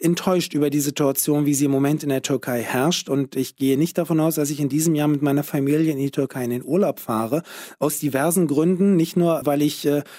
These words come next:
auch ein bisschen Angst habe, sondern weil ich mich auch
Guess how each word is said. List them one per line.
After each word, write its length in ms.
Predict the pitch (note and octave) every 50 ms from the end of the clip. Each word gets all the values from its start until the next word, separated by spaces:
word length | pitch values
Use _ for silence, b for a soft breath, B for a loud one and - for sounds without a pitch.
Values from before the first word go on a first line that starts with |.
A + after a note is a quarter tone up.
| B B
auch 160 | - - F3
ein 40 | D#3+
bisschen 240 | D#3 - E3 D#3
Angst 360 | - C#3 G#2+ C3+ - - - F#3+
habe, 320 | F3+ F#3 F#3+ A3 G#3+ G#3
sondern 340 | - C#3+ D3+ D#3+ E3+ E3+ D#3
weil 120 | C#3+ C#3+ D3+
ich 100 | D3 -
mich 220 | D#3 C#3+ - -
auch 220 | A#2 D3 F#3 -